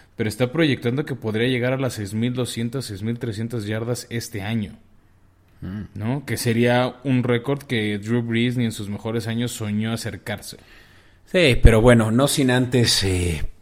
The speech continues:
Speaker 2: pensar que tienes que tener una temporada completa, eh, productiva y no solo la mitad, similar a como le pasó a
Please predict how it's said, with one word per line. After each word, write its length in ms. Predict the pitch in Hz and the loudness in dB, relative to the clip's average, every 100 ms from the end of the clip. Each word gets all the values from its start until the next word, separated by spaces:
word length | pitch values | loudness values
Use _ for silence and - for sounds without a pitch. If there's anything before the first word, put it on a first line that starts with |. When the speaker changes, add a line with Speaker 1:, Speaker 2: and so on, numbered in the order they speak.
| - - - | -20 -12 4
Speaker 2:
pensar 640 | 104 98 - 107 104 104 | 6 6 8 8 8 4
que 640 | - 104 101 95 92 90 - _ _ - | 6 8 8 6 4 -2 -8 _ _ 0
tienes 360 | 101 104 104 | 2 4 2
que 80 | - | 0
tener 220 | - 92 | 0 2
una 160 | 92 98 | 2 2
temporada 460 | 92 90 90 92 | 0 2 2 2
completa, 760 | - 87 - 90 - 92 87 82 - | 0 -2 0 -2 -2 -2 -2 -4 -8
eh, 760 | 82 80 80 80 80 82 98 76 80 - _ _ - - _ _ _ - | -8 -6 -6 -8 -10 -10 -12 -12 -14 -18 _ _ -20 -20 _ _ _ 0
productiva 800 | - 101 95 - 117 110 104 101 95 | 2 4 2 0 2 4 6 6 4
y 80 | |
no 460 | 90 92 95 95 92 | 2 2 2 2 2
solo 260 | - 107 95 | 2 2 0
la 140 | 90 | 0
mitad, 420 | 87 87 110 117 | -2 -2 2 2
similar 500 | 120 - 92 90 92 | 2 -2 -2 0 0
a 120 | 95 - | 0 -2
como 240 | 90 90 | -4 -4
le 100 | 87 | -6
pasó 640 | - 87 - 104 95 92 | -6 -4 -2 -2 -4 -4
a 500 | 87 85 85 82 80 | -4 -4 -6 -8 -12